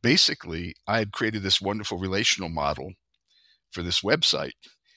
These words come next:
And it didn't really make as much sense as a Mongo model, because when you sell pottery, you're basic-, it, it's as if you had a certificate of authenticity or something for a piece of art.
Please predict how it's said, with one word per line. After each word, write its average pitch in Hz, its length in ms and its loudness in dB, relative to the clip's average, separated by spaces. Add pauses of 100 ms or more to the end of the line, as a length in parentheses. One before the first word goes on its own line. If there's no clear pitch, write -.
(400)
And 95 480 0 (420)
it 107 120 -4
didn't 131 260 0
really 117 400 0 (220)
make 110 180 -2
as 117 140 0
much 110 280 2
sense 151 360 0
as - 140 0
a 90 40 -6
Mongo 95 480 -4
model, 65 420 -8
because 95 520 -2
when 113 120 -4
you 110 60 -4
sell 123 380 4 (400)
pottery, 156 340 4
you're 113 140 0
basic-, 135 340 0
it, 143 140 -2
it's - 160 -2
as 165 100 0
if 185 140 -2
you 151 100 -2
had 151 140 4
a - 20 -2
certificate - 560 0
of 95 100 -4
authenticity 101 680 0
or 69 100 -6
something 69 480 -4
for - 160 -8
a 69 80 -8
piece - 260 -2
of - 140 0
art. 80 320 -6